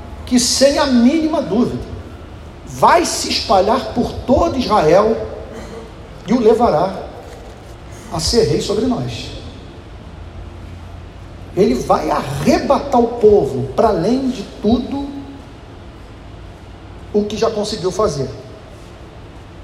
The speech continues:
Pois bem, como entender uma coisa como essa? Agora, permitam-me, antes de avançar para o próximo versículo, fazer o seguinte comentário. Engana-se aquele que pensa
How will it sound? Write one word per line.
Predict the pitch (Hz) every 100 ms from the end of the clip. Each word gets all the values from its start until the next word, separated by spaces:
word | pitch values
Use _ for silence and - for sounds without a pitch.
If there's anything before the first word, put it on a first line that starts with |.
| - - - - -
Pois | 240 -
bem, | 165 123 - - - - - - - - - - - - - - - - - -
como | - 233
entender | 240 - 196 151 214
uma | 196 160
coisa | 180 165
como | 180 175
essa? | 139 120 -
Agora, | 170 202 - - - - - - - - -
permitam-me, | 208 185 220 208 185 196
antes | 214 226
de | -
avançar | 180 165 - 175 160
para | -
o | -
próximo | 185 160 - 139
versículo, | 143 143 190 175 - 135 - - - - - - - - - - - -
fazer | 147 180
o |
seguinte | - 160 180
comentário. | - 170 - 139 123 120 - -
Engana-se | 226 208 190 190 190 - 196 -
aquele | 156 151 190 185
que | 185
pensa | - 165 180 - - -